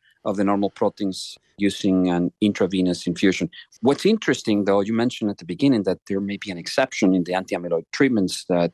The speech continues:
could be conceivably giving rise to a modest but significant cognitive benefit, and that's lecanemab.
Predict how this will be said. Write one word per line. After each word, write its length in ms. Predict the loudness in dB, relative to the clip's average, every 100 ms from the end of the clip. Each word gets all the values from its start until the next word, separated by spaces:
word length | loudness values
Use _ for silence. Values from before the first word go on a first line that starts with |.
| _
could 400 | -2 2 2 -2 -2
be 400 | 0 2 0 -4 -12 _
conceivably 880 | -2 -2 -2 -2 -2 0 -2 -2 -4 -10 _ _
giving 520 | 0 2 4 4 2 0 -6 -8
rise 400 | 0 2 0 -4
to 220 | -2 0
a 40 | 2
modest 640 | 2 2 2 0 -4 -8 _
but 140 | -12
significant 960 | -10 -12 -4 0 0 -2 -8 -6 -4 -2 -2
cognitive 380 | 0 2 0 0
benefit, 420 | 0 0 -2 -8 -10 -12 -4
and 100 | 0
that's 400 | -2 -2 -10 -2
lecanemab. 720 | -2 -2 -2 0 0 -2 -4